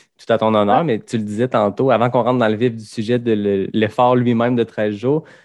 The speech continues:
Speaker 1: tu parlais de ta préparation. Ça ressemblait à quoi ton, ton volume, ton type d'entraînement avant de te lancer sur ce projet-là ? Puis tu disais quoi, milieu d'hiver, euh, les quatre mois avant, t'as vraiment fait un push d'entraînement. Qu'est-ce que t'as changé ? Qu'est-ce que t'as fait spécifiquement pour te préparer à cet effort-là ?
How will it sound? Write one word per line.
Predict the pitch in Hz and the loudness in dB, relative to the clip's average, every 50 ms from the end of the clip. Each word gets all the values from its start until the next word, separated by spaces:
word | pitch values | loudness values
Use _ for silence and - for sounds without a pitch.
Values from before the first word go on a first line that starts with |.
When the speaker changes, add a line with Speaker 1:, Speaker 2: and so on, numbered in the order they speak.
| _ | _
Speaker 1:
tu | _ _ | _ _
parlais | - 104 107 117 | -2 0 0 0
de | - | 0
ta | 113 110 | -2 -2
préparation. | - - 117 107 92 101 101 101 101 98 98 - - 117 117 123 147 156 - - _ _ _ | -2 -2 -4 -2 -2 -2 -2 0 0 -2 -2 -4 -4 -4 -2 -2 -2 -4 -8 -16 _ _ _
Ça | _ - 101 | _ -8 -6
ressemblait | - - 113 110 107 104 | -4 -2 -2 0 2 0
à | 107 | 0
quoi | 107 - 135 135 | 2 0 -2 0
ton, | - 127 110 104 95 - - - | 0 0 0 0 -2 -4 -8 -8
ton | - 101 101 104 | -4 -2 -2 -2
volume, | 98 98 107 104 104 107 117 120 120 120 | 0 0 2 2 2 2 2 2 2 2
ton | - 107 104 101 | 2 0 0 0
type | - - 127 110 | -2 -4 -4 0
d'entraînement | 110 104 101 - - 104 98 104 117 113 - - | 0 0 0 0 -2 -2 0 0 0 -2 -2 -2
avant | 123 120 113 107 127 131 135 139 127 - _ - | 0 0 0 2 2 2 2 0 -2 -6 _ -4
de | 120 113 | -4 -4
te | 107 - | -2 -2
lancer | 107 101 104 98 - - 113 | -2 -2 -2 -2 -2 -4 -6
sur | - 113 - | -6 -8 -12
ce | - | -8
projet-là ? | _ 110 101 104 101 107 135 147 | _ -4 -2 0 0 0 0 -2
Puis | - - 120 117 117 110 | -4 -4 -2 -2 -2 -2
tu | - - - | -4 -10 -16
disais | 104 98 107 110 110 107 | -8 -4 -4 -2 -2 -2
quoi, | - 110 | -2 0
milieu | 107 110 110 104 107 107 | 0 0 0 0 0 0
d'hiver, | 101 107 98 107 107 120 120 113 | -2 -2 0 0 2 2 2 2
euh, | 107 101 98 | 0 0 0
les | 101 101 95 | 0 -4 -4
quatre | - - 104 - - | -4 -4 -4 -4 -2
mois | 113 113 110 104 | -2 0 0 2
avant, | 98 101 110 110 | 2 0 0 0
t'as | - 110 | 0 -2
vraiment | 98 92 95 101 104 104 | -2 -2 -2 -2 -2 -4
fait | - - - | -4 -4 -2
un | 104 98 | -2 -2
push | 92 - - 117 113 107 | -2 -2 -4 -4 -2 -2
d'entraînement. | 101 95 - - 98 95 95 107 123 131 - - - _ | -2 -4 -4 -6 -6 -4 -4 -4 -4 -6 -8 -16 -20 _
Qu'est-ce | _ 127 127 - | _ -4 -2 -2
que | - | -4
t'as | 113 - 113 | -2 0 -2
changé ? | 104 - - 120 110 107 104 104 127 127 | -2 0 0 0 0 2 2 0 -2 -2
Qu'est-ce | - 139 - | -2 -4 -4
que | - 117 | -4 -4
t'as | - 107 101 | -4 -2 -4
fait | - - 123 123 - - _ _ _ _ _ _ _ | -2 -2 -2 -2 -2 -6 _ _ _ _ _ _ _
spécifiquement | - _ - 135 123 - - - 123 - 131 131 131 | -18 _ -2 -2 -2 -2 -6 -12 -8 -2 -2 0 0
pour | 120 110 - | -2 -4 -4
te | 98 | -6
préparer | 98 - - 107 104 104 101 98 110 | -8 -4 -6 -4 -2 0 0 0 -2
à | 110 | -4
cet | - - | -4 -8
effort-là ? | 104 - 95 92 90 95 113 | -8 -6 -6 -6 -6 -6 -8